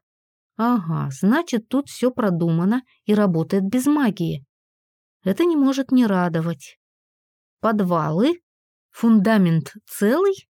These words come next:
уточнила я у дедушки, когда мы спускались в подвал. "Это строилось на несколько тысячелетий вперед.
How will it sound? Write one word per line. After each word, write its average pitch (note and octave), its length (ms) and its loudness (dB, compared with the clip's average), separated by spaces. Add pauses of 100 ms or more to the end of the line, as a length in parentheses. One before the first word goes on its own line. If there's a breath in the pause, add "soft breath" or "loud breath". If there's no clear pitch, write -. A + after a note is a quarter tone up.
(200)
уточнила F#3+ 640 0
я F3+ 200 -2
у F3+ 100 -2
дедушки, B3 520 -4
когда A3+ 300 0
мы B3 100 2
спускались B3 640 -6
в - 40 -20
подвал. G3 460 -4 (720)
"Это A3 340 0
строилось B3+ 640 0
на B3+ 120 2
несколько G#3 520 0
тысячелетий F#3+ 800 -2
вперед. D#3 680 -6